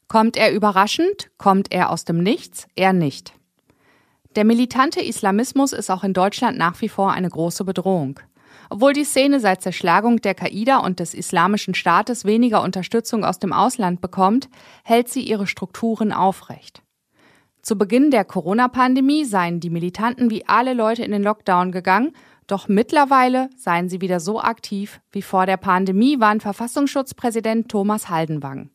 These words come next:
Nicht nur die fundamentalistischen Organisationen bereiten seinen Leuten Sorge, sondern auch kleine Zellen und vor allem Einzeltäter. Sie radikalisieren sich im Stillen,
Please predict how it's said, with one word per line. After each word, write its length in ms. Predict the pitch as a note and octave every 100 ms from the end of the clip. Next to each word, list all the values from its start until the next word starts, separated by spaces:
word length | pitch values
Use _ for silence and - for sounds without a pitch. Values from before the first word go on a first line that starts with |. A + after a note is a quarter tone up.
| _ _ _
Nicht 320 | G3 B3+ -
nur 140 | B3+ B3
die 140 | A#3+
fundamentalistischen 1080 | B3+ A#3+ A3 G#3 G#3 G#3 G3+ G#3+ A#3 - F#3+
Organisationen 1000 | G3 G#3+ G#3+ G3+ G#3 - A3+ C4+ F#3+ D3+
bereiten 460 | C#3+ C3+ C#3 D#3+
seinen 300 | D#3 D#3+ D#3+
Leuten 340 | D#3+ E3 - F#3
Sorge, 440 | F3+ F#3+ G3+ B3+ - - - _
sondern 320 | A#3 C4 B3+
auch 200 | A#3+ -
kleine 380 | C4 A#3+ C4+ C#4
Zellen 380 | - A#3 C4
und 160 | - G#3
vor 180 | - -
allem 260 | A3 A3+ -
Einzeltäter. 880 | G#3 A#3 A3 F3 - C#3+ - C3 - _ _ _ _ _
Sie 160 | - G#3+
radikalisieren 960 | G3+ G#3+ A#3 A3+ G#3+ F#3 A3 D4+ D4 B3
sich 180 | A#3+
im 100 | G3+
Stillen, 520 | F3 - A#3 C#4+ E4